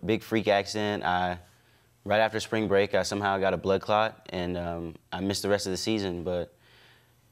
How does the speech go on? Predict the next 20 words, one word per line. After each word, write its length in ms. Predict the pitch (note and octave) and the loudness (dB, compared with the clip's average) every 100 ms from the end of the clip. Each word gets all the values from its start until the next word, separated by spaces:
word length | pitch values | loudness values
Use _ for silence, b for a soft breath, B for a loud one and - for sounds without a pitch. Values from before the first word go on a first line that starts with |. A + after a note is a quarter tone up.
| _ - | _ -2
you 120 | A#2 | 0
can 160 | C#3 B2 | 0 2
try 160 | A#2+ | 2
to 60 | A2+ | 2
say 240 | - A2+ | 4 2
things 260 | A2+ A2 A2 | 4 2 4
are 140 | G#2+ | 6
a 40 | G2 | 6
blessing. 440 | G#2 G#2 A2+ A2 | 4 2 2 -4
I 80 | G2 | -2
mean, 340 | G2 F#2 F#2 - | 0 -2 -4 -2
I 140 | F#2 | 0
ended 160 | G2 G2 | 2 2
up 140 | F#2 | 2
here 220 | G2+ G2 | 2 2
in 100 | G2+ | 2
Oklahoma 360 | F#2 F#2 F#2+ F#2 | 0 0 -2 -2
City, 260 | F#2+ F#2+ G2 | -2 -4 -4
somewhere 300 | G2+ F#2 F2+ | -4 -2 -2
I 160 | F2 | -4